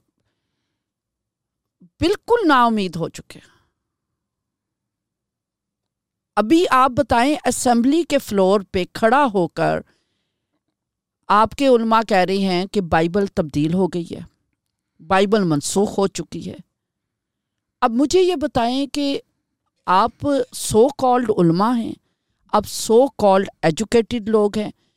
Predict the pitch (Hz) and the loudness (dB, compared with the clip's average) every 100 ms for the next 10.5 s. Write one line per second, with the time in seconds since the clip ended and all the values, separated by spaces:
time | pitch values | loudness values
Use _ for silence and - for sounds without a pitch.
0 | _ _ _ - - 208 247 262 233 233 | _ _ _ -6 2 2 4 2 0 0
1 | 254 202 180 170 262 320 330 311 196 185 | 2 2 4 4 2 2 2 4 0 0
2 | 180 156 170 - 151 135 139 220 _ _ | -4 -4 -6 -4 -2 0 -2 -6 _ _
3 | _ _ _ _ _ _ _ _ _ _ | _ _ _ _ _ _ _ _ _ _
4 | _ _ _ 214 226 294 349 285 302 294 | _ _ _ 2 4 4 4 2 2 0
5 | - 254 233 202 220 233 262 277 240 269 | 0 0 2 2 2 2 0 -6 -4 -6
6 | 240 247 220 185 202 226 185 165 123 131 | -4 -2 0 2 4 2 0 -2 -2 -2
7 | 139 185 202 _ _ _ _ _ _ _ | -6 -10 -14 _ _ _ _ _ _ _
8 | _ _ _ _ _ 175 170 202 285 302 | _ _ _ _ _ 0 2 4 2 2
9 | 294 262 285 - 247 240 285 269 240 196 | 2 4 2 4 4 4 0 0 0 2
10 | 180 202 269 285 | 2 2 2 2